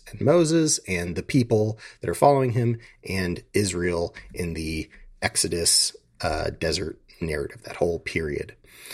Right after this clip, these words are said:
So let's go ahead and start in verse fifteen, Brent.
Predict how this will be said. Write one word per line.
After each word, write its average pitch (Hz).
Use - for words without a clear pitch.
So 131
let's 107
go 156
ahead 143
and 147
start -
in 98
verse 107
fifteen, 117
Brent. 80